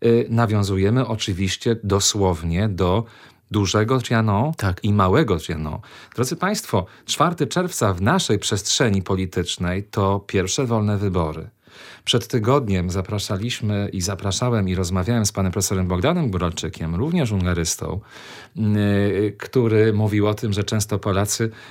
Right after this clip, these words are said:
Speaker 1: no, nie rozumieją Chin i ten czwarty czerwca akurat w Chinach jest też
Speaker 2: Tiananmen.
Speaker 1: bardzo kłopotliwy, a polskie delegacje, y, były wielokrotnie zainteresowane, by składać wieńce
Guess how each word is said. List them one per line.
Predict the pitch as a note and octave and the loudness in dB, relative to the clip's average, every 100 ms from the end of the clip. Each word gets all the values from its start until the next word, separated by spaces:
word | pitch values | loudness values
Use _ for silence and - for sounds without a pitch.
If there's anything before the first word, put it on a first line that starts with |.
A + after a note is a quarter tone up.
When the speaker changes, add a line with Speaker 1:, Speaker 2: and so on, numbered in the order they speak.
| - | -4
Speaker 1:
no, | G2 | 2
nie | A2+ | 4
rozumieją | A2 G#2+ A#2 G2 F2 | 2 2 4 2 2
Chin | - F2+ F#2+ - | -2 -2 -2 -4
i | F#2+ | -6
ten | F#2+ G2 | -2 -2
czwarty | - G2+ - | 0 -2 -2
czerwca | G2+ A2+ - G#2+ | -2 -2 -2 -4
akurat | F#2+ G#2 - | -2 -2 -2
w | |
Chinach | - G2 G#2 G#2+ | -2 0 0 -2
jest | A2 G2+ | -2 -2
też | - G#2 A2+ | 2 6 6
Speaker 2:
Tiananmen. | G#2+ G#2 F#2 | 8 6 6
Speaker 1:
bardzo | F2+ C#3+ D#3+ A#2+ F2+ E2+ | 6 8 6 2 -2 -4
kłopotliwy, | - G2+ F2 F2 - E2 D2+ G#2 C#3+ - _ | -4 -4 -4 -4 -4 -4 -2 -4 -4 -14 _
a | A3 | -8
polskie | A3+ G3+ - | -6 -6 -2
delegacje, | C#3+ C3+ B2 C3 - B2+ - - - | 0 0 0 -2 0 -2 -4 -12 -8
y, | A#2 A#2 - | -6 -4 -6
były | - D3 D3 B2+ A2 - - - | -10 2 6 6 6 0 -12 -8
wielokrotnie | G#2 B2+ B2+ A2+ C#3+ C3 A#2 A2+ - - - | 0 2 2 4 2 4 2 0 -2 -18 -8
zainteresowane, | - A#2 A#2 A#2 G#2 G#2+ A2+ G#2+ G2 | 0 2 2 2 2 2 2 2 0
by | G2 | -2
składać | - F#2 F2+ G2+ | -2 0 0 0
wieńce | B2+ D3 C#3+ - A#2+ | 2 2 2 2 2